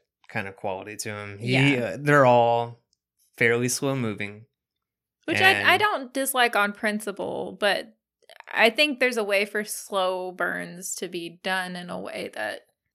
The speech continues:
Speaker 2: is exciting. And it's not that his aren't. I'm just saying most of the time, like, a slow burn, you have to be in the mood for.
Speaker 1: That's true.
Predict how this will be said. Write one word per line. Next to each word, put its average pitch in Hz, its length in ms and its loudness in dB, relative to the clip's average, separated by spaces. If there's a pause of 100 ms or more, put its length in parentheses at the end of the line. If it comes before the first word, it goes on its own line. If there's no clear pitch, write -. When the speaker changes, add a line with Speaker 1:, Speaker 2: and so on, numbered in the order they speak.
(160)
Speaker 2:
is 226 160 0
exciting. 226 580 0
And 208 140 -4
it's - 180 -6
not 269 240 2
that 208 160 -2
his 220 260 -8 (200)
aren't. 175 380 -4 (320)
I'm 180 220 2
just 185 160 -6
saying 175 320 -8
most 175 300 -10
of 180 60 -8
the 175 60 -6
time, 170 240 -6
like, 165 180 -10
a 180 60 -8
slow 165 300 -8
burn, 165 260 -8
you 175 120 -14
have 233 300 -12
to - 60 -14
be 277 140 -20
in 285 80 -20
the 302 80 -14
mood 339 240 -12
for. - 300 -12 (320)
Speaker 1:
That's - 260 4
true. 98 260 -2